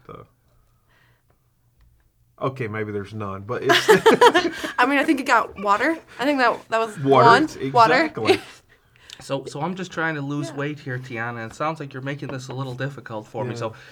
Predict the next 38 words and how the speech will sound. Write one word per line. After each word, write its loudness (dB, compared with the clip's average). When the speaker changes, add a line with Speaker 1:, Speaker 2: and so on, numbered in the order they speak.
Speaker 3:
since -8
none -2
of -4
my -2
ideas -4
are -8
gonna -10
work, -4
what -6
did -14
you -6
bring -10
to -18
the -16
table? -14
Speaker 2:
Um, -2
so -8
basically, -6
for -8
losing -8
weight, -6
a -6
lot -2
of -6
it -6
has -8
to -16
do -6
with, -10
um, -14
decreasing -12
a -10
lot -10
of -20
sugars -12
in -14
the -12
diet, -12